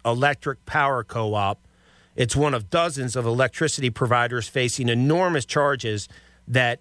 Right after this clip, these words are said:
uh, s-, are stemming from that, uh, severe cold snap that we saw last month. So the state's grid operator, Electric Reliability Council of Texas, on Friday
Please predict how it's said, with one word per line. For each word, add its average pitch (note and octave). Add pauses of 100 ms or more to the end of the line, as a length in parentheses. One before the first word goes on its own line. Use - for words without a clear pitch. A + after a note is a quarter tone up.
uh, A2+
s-, -
are A#2
stemming D#3
from A#2+
that, A2+ (120)
uh, G#2+
severe C3+
cold C#3+
snap G#2+ (140)
that B2+
we A#2+
saw B2
last A2
month. G#2 (480)
So B2+ (880)
the B2
state's D#3+
grid E3+
operator, C3
Electric C3
Reliability C3
Council C3+
of G#2+
Texas, B2+
on B2
Friday B2+